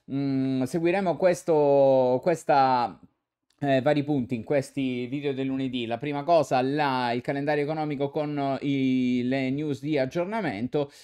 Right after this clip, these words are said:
e poi successivamente faremo il punto della situazione con i livelli, come abbiamo fatto, ehm, la scorsa, eh,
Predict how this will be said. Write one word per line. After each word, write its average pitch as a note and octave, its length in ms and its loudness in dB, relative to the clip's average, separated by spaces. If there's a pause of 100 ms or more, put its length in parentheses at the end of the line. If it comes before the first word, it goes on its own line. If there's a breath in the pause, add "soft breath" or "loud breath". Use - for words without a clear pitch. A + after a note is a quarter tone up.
(140)
e D#3 160 2
poi D#3+ 280 4
successivamente D#3+ 1300 -4
faremo C#3 600 -4 (180 soft breath)
il C#3+ 360 2
punto F3+ 240 0
della D3 120 0
situazione D3 460 -4
con D3+ 400 -2
i F3 160 0
livelli, D#3 480 2
come C#3+ 180 -2
abbiamo C#3+ 300 -2
fatto, B2 600 0
ehm, A2 920 -2
la B2+ 320 2
scorsa, C3 880 2
eh, A2 680 2